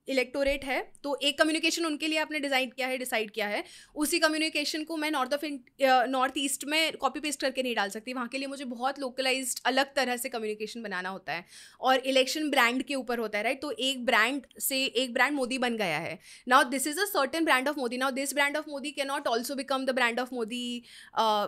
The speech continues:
a different brand of Modi for south of India and different brand of Modi for Kashmir and different brand of Modi for north east।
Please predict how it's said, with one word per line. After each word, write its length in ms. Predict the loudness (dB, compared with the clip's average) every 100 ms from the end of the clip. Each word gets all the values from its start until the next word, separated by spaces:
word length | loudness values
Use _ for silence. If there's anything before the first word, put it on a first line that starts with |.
| 2
a 60 | 2
different 240 | 4 4
brand 380 | 2 4 4 2
of 20 |
Modi 260 | -2 -4 -2
for 20 |
south 320 | -4 -2 -2
of 40 | -4
India 440 | -10 -12 -8 -4
and 260 | -2 -2 -6
different 280 | -4 -2
brand 180 | 0 0
of 0 |
Modi 260 | -4 -8 -8
for 240 | -8 -4
Kashmir 340 | -4 -2 -4 -4
and 440 | -4 -4 -4 -6
different 260 | -8 -6 -4
brand 200 | -6 -8
of 60 | -12 -10
Modi 380 | -10 -10 -12 -12 -4
for 280 | -2 -2 -4
north 300 | -8 -12 -14
east। 200 | -12